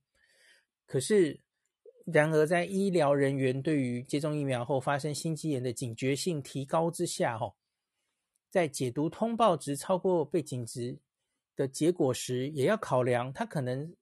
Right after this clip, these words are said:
受到了监测偏误的影响。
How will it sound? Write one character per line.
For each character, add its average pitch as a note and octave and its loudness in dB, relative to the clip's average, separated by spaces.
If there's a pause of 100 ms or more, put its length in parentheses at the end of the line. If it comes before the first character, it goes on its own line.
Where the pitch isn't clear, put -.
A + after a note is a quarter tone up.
(440)
受 - 2
到 F3 2
了 C#3+ 0
监 F#3 2
测 F3+ 0
偏 F3 -2
误 F3 0
的 A#2 -2
影 C#3+ -6
响。 - -6